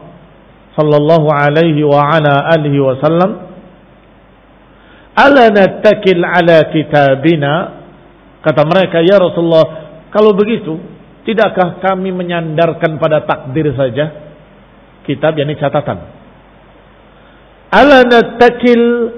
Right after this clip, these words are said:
ala kitabina?" Tidakkah kita bersandar pada catatan kitab kita masing-masing saja? Nggak usah usaha. "Ma qaddara lana,"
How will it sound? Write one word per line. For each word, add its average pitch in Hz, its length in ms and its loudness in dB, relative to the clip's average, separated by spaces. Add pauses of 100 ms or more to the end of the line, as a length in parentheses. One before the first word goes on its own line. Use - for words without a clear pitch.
(160)
ala 202 400 4
kitabina?" 165 760 2 (440)
Tidakkah 226 480 2
kita 220 240 2
bersandar 196 960 0
pada 190 240 2
catatan 185 560 -4
kitab 175 320 -2
kita 170 240 -4
masing-masing 156 560 -6
saja? 135 320 -2 (720)
Nggak 139 160 0
usah 156 160 -2
usaha. 139 340 -4 (3000)
"Ma 233 420 2
qaddara 214 560 6
lana," 190 360 4